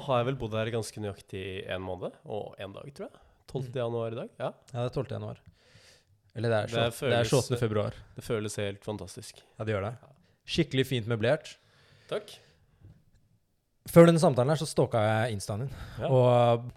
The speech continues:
Speaker 2: jeg sjekka Instaen din bare for å på en måte... Ja, det er lenge siden vi har snakket sammen, så jeg måtte bare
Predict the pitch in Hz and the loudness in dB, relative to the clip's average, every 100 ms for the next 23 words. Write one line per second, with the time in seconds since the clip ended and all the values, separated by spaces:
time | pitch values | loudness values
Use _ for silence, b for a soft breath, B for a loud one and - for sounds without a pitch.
0 | 135 143 170 - 120 110 110 113 123 127 | 2 4 2 0 -2 -2 -4 -2 2 2
1 | 107 - 107 101 123 120 107 - 107 104 | 2 -2 -6 -4 -4 -6 -6 -6 -6 -4
2 | 107 92 _ _ _ _ _ _ - 120 | -6 -10 _ _ _ _ _ _ -6 -2
3 | 120 131 123 107 117 117 135 - 101 113 | 0 0 -2 -4 -4 -2 -4 -6 -8 -8
4 | - - 127 143 - - 110 117 123 113 | -6 2 4 4 0 -2 -2 0 2 2
5 | 110 | 2